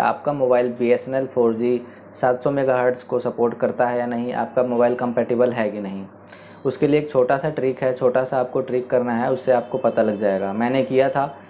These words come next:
तो मैं आपको स्क्रीन में ले जा करके बताऊंगा, मोबाइल के स्क्रीन में, कि वो क्या ट्रिक है, किस तरह से आपको जो है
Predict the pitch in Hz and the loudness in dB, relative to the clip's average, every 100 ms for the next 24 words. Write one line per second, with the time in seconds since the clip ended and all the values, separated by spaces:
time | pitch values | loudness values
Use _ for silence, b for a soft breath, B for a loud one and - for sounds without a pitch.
0 | B - 120 123 120 135 127 127 131 131 | B -2 0 2 0 0 -2 -2 -2 2
1 | 131 123 120 117 127 120 117 123 135 123 | 4 4 4 0 0 0 0 -2 -2 2
2 | 120 120 120 123 127 120 123 123 123 123 | 2 2 0 -4 -2 -4 -2 -2 2 2
3 | - 120 117 127 123 123 131 131 131 120 | 2 2 2 -2 0 -2 -2 0 2 2
4 | 123 113 - 123 117 113 113 | 2 0 0 -2 0 0 -2